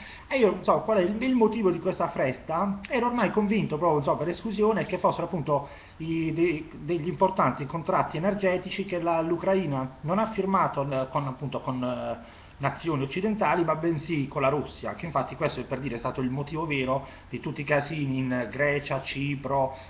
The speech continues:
eh, Siria, Iraq, Iran, eh, insomma, una, una storia lunga, ma rimaniamo sull'Ucraina. Quindi ero convinto che fosse, che fosse questo.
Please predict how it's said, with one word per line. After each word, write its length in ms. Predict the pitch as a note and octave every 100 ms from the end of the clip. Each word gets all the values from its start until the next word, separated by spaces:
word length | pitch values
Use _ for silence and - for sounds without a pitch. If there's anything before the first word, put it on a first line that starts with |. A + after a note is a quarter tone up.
| -
eh, 180 | B2+ B2
Siria, 400 | - D#3 D3+ C#3
Iraq, 520 | B2+ B2 D3 C#3 - C#3
Iran, 720 | C3 B2 B2 D3 C#3+ C3+ B2+
eh, 380 | C3 B2+ B2+ B2+
insomma, 240 | A#2+ B2
una, 200 | B2+ C#3
una 180 | C3+ C#3
storia 220 | - C#3
lunga, 260 | B2+ A2+ A#2+
ma 100 | D#3+
rimaniamo 300 | F#3 F3+ D3
sull'Ucraina. 560 | C#3+ C3+ C3+ A2+ A2 A2 - - - - -
Quindi 220 | B3+ G3+
ero 80 | A3+
convinto 380 | B3 G#3+ E3 E3+
che 260 | F#3+ E3+
fosse, 920 | - G3+ - E3+ D3+ D3 C#3+ C#3 C3+ C3
che 120 | F3+
fosse 260 | E3 D3 C#3
questo. 580 | E3+ A2 - G#2+ G2+